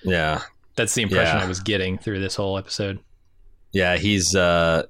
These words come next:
Speaker 1: he's just, he's just that his mission wasn't to kill Galadriel, but to essentially, you know, guard, be her, be her bodyguard, close guard.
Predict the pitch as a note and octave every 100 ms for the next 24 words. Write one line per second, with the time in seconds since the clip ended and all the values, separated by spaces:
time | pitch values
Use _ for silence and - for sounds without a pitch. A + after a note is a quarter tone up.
0 | - - G#2+ F#2+ A2+ G#2 - - - A2+
1 | A2+ G2+ B2+ A#2 - A2+ G#2+ G#2 B2+ A2
2 | A#2+ C3 A#2+ A2+ A#2 G#2 - C3 A#2 G2
3 | F#2+ F#2 E2 F2+ F2+ E2 D#2+ F#2 F2 -
4 | G2 - F2+ F2 E2+ D#2 - - - _
5 | F#2+ F2 D#2 D#2 D#2+ E2 G2+ F2 E2 F2
6 | F#2+ E2+ G#2 G2 G2+ G#2 F2+ G2 F#2 D#2
7 | D2+ C#2+ - F2+ D#2+ E2+ D#2 D2